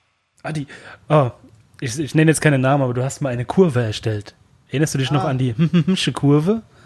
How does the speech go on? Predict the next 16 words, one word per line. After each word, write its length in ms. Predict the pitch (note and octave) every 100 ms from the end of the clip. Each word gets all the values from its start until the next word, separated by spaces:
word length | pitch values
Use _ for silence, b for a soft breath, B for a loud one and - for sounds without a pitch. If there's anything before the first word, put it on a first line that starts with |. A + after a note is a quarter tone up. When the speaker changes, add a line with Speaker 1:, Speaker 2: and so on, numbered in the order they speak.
| b b b
Speaker 2:
Ja, 160 | F#3
natürlich. 580 | D#3 C#3+ A3 G3+ C3 - _ _ _ _ _ -
Speaker 1:
Ja, 200 | B2+ A2
so, 100 | D#3
Speaker 2:
Die 140 | D#3+
Speaker 1:
so 80 | D#3
in 100 | G#3+
dem, 240 | A3 D#3+ C3
weißt 240 | F#3+ F#3
du, 40 |
das 200 | G3+ D#3
ist 60 | E3+
Speaker 2:
Situation 220 | G#3 -
Speaker 1:
einfach 100 | -
Speaker 2:
eines 300 | G3+ G3+ G3+
Menschen 720 | F#3 F#3 C4 - - A3+ A#3+